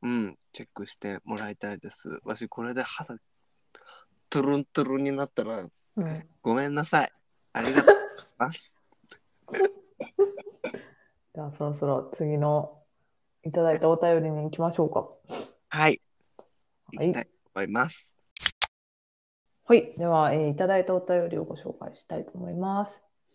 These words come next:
Speaker 1: はい。
Speaker 2: えー、わた-、私は毎日お酒を飲む、飲むのが好きなのですが、記憶がない時が増えて、近頃は減酒をしながらお酒を楽しんでいます。お二人も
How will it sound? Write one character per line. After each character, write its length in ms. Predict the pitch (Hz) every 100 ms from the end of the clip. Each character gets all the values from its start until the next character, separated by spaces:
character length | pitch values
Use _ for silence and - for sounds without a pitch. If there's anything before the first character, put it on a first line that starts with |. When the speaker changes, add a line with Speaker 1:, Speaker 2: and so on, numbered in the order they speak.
| - 151 -
Speaker 1:
は 240 | - 147
い。 120 | 160 - _ _ _ _ _ -
Speaker 2:
え 260 | 165 165 165
ー、 20 |
わ 140 | 175
た-、 380 | 180 226 233 233
私 340 | 190 190 240 254
は 120 | 240
毎 220 | 240 240
日 180 | 202 165
お 120 | 160
酒 260 | 160 180 180
を 100 | 180
飲 60 | 180 180
む、 220 | 180 175 - _ _ -
飲 160 | 185
む 120 | 185 165
の 160 | 151
が 380 | 147 165 - - _
好 60 | - -
き 120 | 190
な 140 | 180 156
の 100 | 147
で 120 | 143
す 180 | 143 139
が、 340 | 165 - - _ _ _ _
記 180 | - 226
憶 240 | 226 233
が 100 | 233
な 160 | 226 208
い 80 |
時 260 | 180 151 156
が 140 | 151
増 200 | 160 175 165
え 80 |
て、 440 | 151 151 147 147 - _
近 240 | - 196
頃 280 | 190 180 156
は 340 | 160 160 - - _ _ _
減 240 | 185 185
酒 140 | 180 180
を 100 | 175
し 160 | 180
な 120 | 180 170
が 120 | 180
ら 120 | 196
お 80 | 151
酒 220 | 165 160
を 80 | 151
楽 200 | 151 151
し 120 | 151 156
ん 60 |
で 80 | 143
い 40 |
ま 180 | 139 156
す。 120 | 160 _ _ _ _ _ -
お 120 | 180
二 220 | 196 247
人 160 | 233 190
も 260 | 180 -